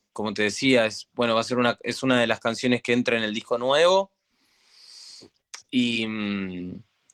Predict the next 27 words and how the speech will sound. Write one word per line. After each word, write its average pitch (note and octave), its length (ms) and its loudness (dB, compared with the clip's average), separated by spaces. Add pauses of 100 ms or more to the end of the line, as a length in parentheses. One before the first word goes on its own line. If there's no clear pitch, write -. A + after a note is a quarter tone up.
(1000)
bueno, A#2+ 340 4
es, - 520 -12 (280)
la, G2 220 -10
la G#2 140 -2
hice, C3 240 0
la A#2+ 140 2
compuse C3 400 0
creo C#3 220 4
que B2 100 0
uno B2 280 4
de B2 100 4
estos, A#2 500 -6
hace A#2+ 180 -8
un B2 140 0
mes, D#3 320 4
la A#2 80 2
habré A2 260 0
hecho, G#2+ 480 -4
hace - 180 -16
un A2 80 -8
mes A2 180 -8
y A#2 40 -4
medio. B2 720 4 (560)
Eh, G#2 680 -2 (760)
una A#2+ 220 0
canción A#2 400 -2
fuerte, D3+ 880 0